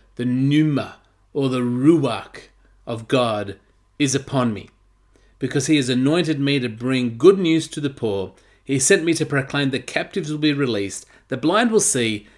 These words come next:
and that the oppressed will be set free, and that the time of the Lord's favour had come. Isaiah and Jesus, quoting Isaiah, said that the, the breath of God, the power of God, the,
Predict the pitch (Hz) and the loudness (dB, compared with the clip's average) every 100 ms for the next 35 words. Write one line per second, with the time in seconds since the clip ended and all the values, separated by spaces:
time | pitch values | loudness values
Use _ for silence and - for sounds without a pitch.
0 | _ - 127 127 139 135 - 143 - 139 | _ -6 -4 0 -2 0 -2 -4 -2 -6
1 | 123 127 - 131 - - 98 95 - _ | -4 -4 -2 -4 -4 -6 -6 -8 -16 _
2 | _ _ _ _ - 147 143 139 135 139 | _ _ _ _ -8 0 0 0 -2 0
3 | 139 131 120 123 120 - 123 113 107 107 | 2 2 0 -2 -4 -6 -4 -4 -4 -8
4 | - _ _ - 123 120 135 101 92 _ | -10 _ _ -8 -6 -4 -4 -6 -8 _
5 | _ _ _ _ _ - - _ 151 143 | _ _ _ _ _ -20 -20 _ -2 4
6 | 180 202 185 143 139 151 175 151 - 190 | 4 6 4 4 2 4 2 2 0 2
7 | 185 156 143 131 131 127 143 123 127 135 | 4 4 2 2 0 0 -2 -2 -4 -2
8 | 120 - - - 123 143 165 190 190 147 | -4 -6 -14 -6 0 6 6 6 2 -2
9 | 127 160 135 123 - - 180 208 202 165 | 0 0 -2 -8 -14 -2 2 4 2 0
10 | 131 143 127 110 - - - _ 151 139 | 0 0 0 -4 -10 -20 -20 _ 2 2